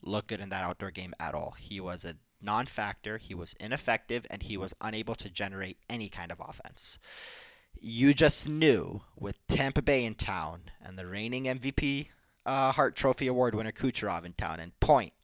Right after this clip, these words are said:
and Stamkos and all eyes on the Avalanche and a sold-out crowd and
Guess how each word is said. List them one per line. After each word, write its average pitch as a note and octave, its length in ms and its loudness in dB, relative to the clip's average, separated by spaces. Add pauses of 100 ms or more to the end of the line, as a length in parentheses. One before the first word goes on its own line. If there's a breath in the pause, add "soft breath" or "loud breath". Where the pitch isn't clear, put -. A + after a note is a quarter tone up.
and - 80 -12
Stamkos - 720 0
and F#2 160 -10 (340 loud breath)
all C#3 320 12
eyes C3+ 300 6
on B2+ 220 2
the B2 140 2
Avalanche F#2 560 0
and - 100 -8
a - 20 -4
sold-out C3 560 8
crowd G#2 380 0
and F2+ 260 -10